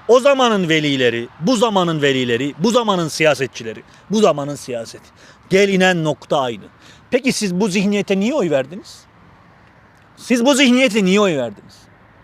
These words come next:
O günler yaşanmasın diye. Yaşıyor muyuz? Yaşıyoruz.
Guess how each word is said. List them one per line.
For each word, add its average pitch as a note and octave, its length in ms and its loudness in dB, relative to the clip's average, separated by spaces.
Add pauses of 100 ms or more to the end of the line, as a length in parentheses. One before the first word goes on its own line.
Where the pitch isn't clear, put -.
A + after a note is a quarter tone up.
(1500)
O B3 160 4
günler C#4 300 4
yaşanmasın A3+ 680 0
diye. G#2 180 -14 (560)
Yaşıyor B3+ 380 0
muyuz? C#4+ 200 -10 (240)
Yaşıyoruz. A#2+ 520 -10